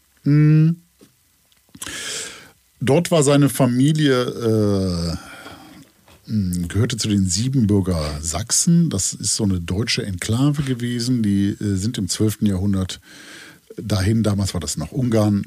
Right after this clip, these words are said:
dahin ausgewandert. Und das war eine, ich glaub, es war sogar die größte deutsche Enklave außerhalb von Deutschland, ne? Mit, weiß ich nicht, siebenhundert, achthunderttausend waren's, glaub ich, die da gelebt haben.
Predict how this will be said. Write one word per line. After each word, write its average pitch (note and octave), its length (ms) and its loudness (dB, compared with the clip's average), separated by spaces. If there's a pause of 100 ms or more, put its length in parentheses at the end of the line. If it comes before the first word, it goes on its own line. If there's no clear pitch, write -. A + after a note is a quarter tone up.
dahin F2 460 -4
ausgewandert. F#2+ 840 -4
Und F#2+ 280 -8
das - 140 -12
war D2+ 140 -6
eine, E2 400 -8
ich G2+ 100 -12
glaub, D#3 200 -4
es - 200 -10
war G#2 220 -4
sogar G2+ 280 -6
die F#2 240 -4
größte G#2+ 540 -6
deutsche F#2 380 -6
Enklave C2+ 480 -10
außerhalb - 320 -8
von - 140 -12
Deutschland, - 600 -14
ne? G2+ 100 -8 (200)
Mit, F2+ 280 -4 (260)
weiß - 140 -8
ich - 120 -4
nicht, - 200 -4 (260)
siebenhundert, F2 480 -2
achthunderttausend - 680 -8
waren's, - 200 -8
glaub - 200 -20
ich, - 140 -18 (100)
die C#3+ 60 -4
da D#3 80 4
gelebt G#2 320 -2
haben. - 120 -16